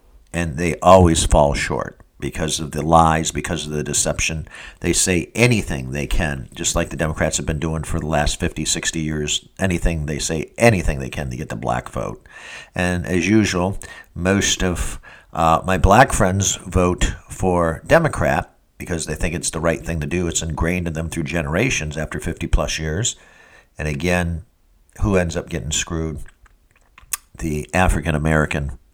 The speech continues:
population here in the United States, along with everybody else. So like, share, subscribe. You like this video. Um, stay tuned for more content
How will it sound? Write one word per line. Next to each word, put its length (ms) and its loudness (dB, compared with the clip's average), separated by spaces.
population 840 0
here 140 -2
in 60 -4
the 80 -6
United 380 -8
States, 540 -6
along 300 0
with 140 -4
everybody 480 -2
else. 380 -8
So 140 0
like, 260 10
share, 220 8
subscribe. 580 10
You 100 8
like 200 6
this 160 0
video. 520 4
Um, 600 0
stay 300 6
tuned 300 2
for 200 0
more 800 6
content 640 2